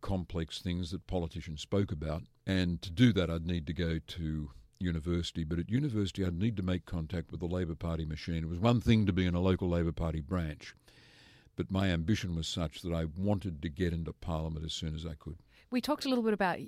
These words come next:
Speaker 2: your education experience, uh, and I'm gonna shift gears a little bit here to a bit time later, in the sense that as Premier, you were called the Education Premier. And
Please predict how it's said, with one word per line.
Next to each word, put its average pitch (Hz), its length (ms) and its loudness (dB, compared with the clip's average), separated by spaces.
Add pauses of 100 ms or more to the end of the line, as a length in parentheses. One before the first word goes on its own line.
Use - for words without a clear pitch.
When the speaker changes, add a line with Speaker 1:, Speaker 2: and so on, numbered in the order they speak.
Speaker 2:
your 220 240 4
education 160 520 -2
experience, 143 760 -10 (120)
uh, 156 340 -2
and 185 100 -2
I'm 196 60 4
gonna 269 140 4
shift - 320 0
gears 262 260 4
a 220 60 -2
little 165 140 0
bit 160 180 -6
here 156 300 -4
to 185 120 -6
a 180 40 -4
bit 208 160 -2
time 208 340 2
later, 190 420 2 (140)
in 175 120 0
the 190 60 2
sense - 480 -2
that 160 280 0 (260)
as 190 400 2
Premier, 175 640 2
you 185 420 -4
were 175 360 -2
called 226 640 0
the 180 160 -4
Education 208 600 -2
Premier. 131 460 -8 (400)
And 175 500 0